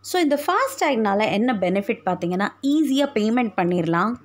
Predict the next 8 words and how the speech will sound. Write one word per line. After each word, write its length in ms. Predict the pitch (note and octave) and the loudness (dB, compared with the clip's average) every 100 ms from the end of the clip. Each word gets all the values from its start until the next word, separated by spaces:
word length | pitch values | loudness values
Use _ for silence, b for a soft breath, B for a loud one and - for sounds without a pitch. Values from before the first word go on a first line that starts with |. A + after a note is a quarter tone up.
| - _ _ _ _ _ _ _ | -20 _ _ _ _ _ _ _
வண்டிலாம் 580 | A3+ B3+ F4 G4 C#4 D4 | 0 2 2 2 2 2
ரொம்ப 240 | C4+ G#3 | 0 0
நேரம் 260 | G#3 B3 C#4 | 0 2 0
நிக்காததால 800 | A3 - C4+ C#4+ B3+ G3 F3+ A#3+ | -2 -2 0 0 0 0 0 -2
ஃபியூல் 380 | - D#4+ F#4 F#4+ | -2 -2 0 0
வந்து 260 | C4 G#3+ | 0 0
நல்லா 240 | A3+ F3 G3 | 0 2 0
சேமிக்கலாம். 800 | A#3 A3+ G#3 G#3+ - F3+ G#3+ | 0 -2 0 -2 -2 0 0